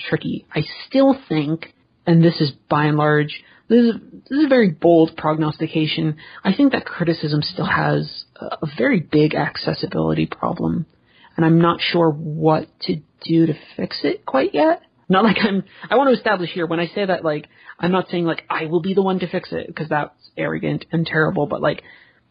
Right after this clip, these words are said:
I think YouTube crit has made things more accessible. I think people find critics now and gravitate towards them in ways that they didn't in the past, but I still think it's very niche. I think it's always gonna be a little niche, but I, I think there must be a way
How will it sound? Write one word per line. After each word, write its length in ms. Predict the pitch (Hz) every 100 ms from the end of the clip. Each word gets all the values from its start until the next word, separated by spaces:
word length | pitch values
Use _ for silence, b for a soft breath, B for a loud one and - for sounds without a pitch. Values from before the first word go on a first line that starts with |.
| _ _ 190
I 40 |
think 180 | 220 208
YouTube 460 | 160 196 240 302 294
crit 240 | 269 254
has 160 | 208 202
made 220 | 196 202
things 260 | 196 180 156
more 280 | 165 170
accessible. 680 | 165 - 165 - 170 160 160 -
I 80 |
think 180 | 151 165
people 240 | - 190 160 -
find 240 | 160 160
critics 380 | - 170 165 - - - -
now 400 | 156 151 156 156
and 160 | 160 156
gravitate 540 | 147 151 - 160 165
towards 260 | - 151 -
them 180 | 151
in 120 | 147 147
ways 240 | 147 151 -
that 80 | 156
they 140 | 151
didn't 340 | 151 156 165
in 100 | -
the 80 | 156
past, 440 | 156 160 165 196 -
but 100 | 156
I 80 | 151
still 300 | - 185 175
think 160 | 175
it's 120 | 151
very 220 | - 151 151
niche. 640 | 151 156 - - - - B B B
I 60 | -
think 180 | 175 214
it's 140 | 202 -
always 240 | 180 247
gonna 160 | - 311
be 120 | 311
a 40 | 302
little 220 | 320 320
niche, 420 | 320 311 - - 190
but 140 | 180 -
I, 200 | 160 -
I 120 | 160 - -
think 240 | 269 254 - _ _ _ _ _
there 380 | 180 160 175 165
must 540 | 160 180 208 214 - -
be 320 | 208 190 185
a 140 | 165
way 640 | 156 147 147 143 143 151